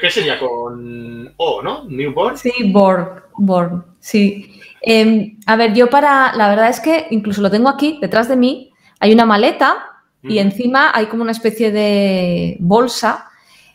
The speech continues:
Speaker 2: Llevo una maleta donde llevo tres mantas y una bolsa donde, eh, hay una almohada de lactancia donde acomodo al bebé. Y unos pañuelos por si le quieren volver. Nada más.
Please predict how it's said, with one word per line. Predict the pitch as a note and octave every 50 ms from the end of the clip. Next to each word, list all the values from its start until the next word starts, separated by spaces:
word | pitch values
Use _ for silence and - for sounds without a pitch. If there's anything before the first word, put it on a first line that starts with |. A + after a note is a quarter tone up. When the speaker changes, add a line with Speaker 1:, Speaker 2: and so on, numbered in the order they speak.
| _
Speaker 2:
Llevo | - G#3+ G#3+ G#3 G#3+ G3+ B3 A#3+ B3
una | A#3 A#3+ C4+ C#4+
maleta | C#4 C#4 C#4+ D4 D4 C#4+ A#3+
donde | A3 G#3+ G#3 G#3 G#3 G#3 G#3 G#3 G3+ G3+
llevo | A3 A3+ B3+ B3
tres | B3+ B3 A#3+ A3+
mantas | A#3 B3+ C#4+ D#4 D#4 D#4 D4+ C#4+ D#4 F#4 G4+ - - - - _ _ _
y | _ - A#3 A3+ A3+ A#3
una | A#3 A#3+ B3+ B3+
bolsa | B3+ C4 C4 B3 B3 - C4+ C4+ C#4 C#4 - - - A#3+
donde, | - G#3 G#3 G#3 G#3 G#3 G3+ G3+ G#3+ G#3 G#3 - - - - - -
eh, | - G#3+ G#3+
hay | G3+ G#3+ A#3+
una | A#3+ B3 A#3+
almohada | A#3+ A#3 A#3 A#3 A#3+ A#3+ A#3+ A#3+ A#3+ A#3
de | A#3 A3+ A3 A3
lactancia | A3 A3 G#3 G#3+ - - A#3+ A#3 A#3+ A#3+ A#3 A#3 A3 A3+ C4 - - _ _ _ _ _ _ _
donde | - G#3 A3 A3+ G#3
acomodo | G#3 G#3 G#3 G#3 G#3 G#3+ G#3+
al | G#3+ G3+
bebé. | G3+ G3 F3+ F#3 F3+ F3 - - _ _ _ _ _ _ _ _ _ _ _ _ _ _ _ _
Y | - A#3+
unos | A#3+ A#3 A#3+ A#3+ A#3
pañuelos | A#3 A#3+ A#3+ B3+ C#4 D4 D4 D4+ D#4 F4 D#4+ -
por | - - A3 G#3
si | G#3 A3+ G3+
le | F#3+ F#3 F#3+
quieren | - G3+ G3+ G#3+ G#3+
volver. | G#3+ G3+ F3+ F3 F3 E3+ - - - _ _ _ _ _ _ _ _ _ _
Nada | - G#3+ A3+ - A3+
más. | A3 F#3+ D#3+ D#3+ - - -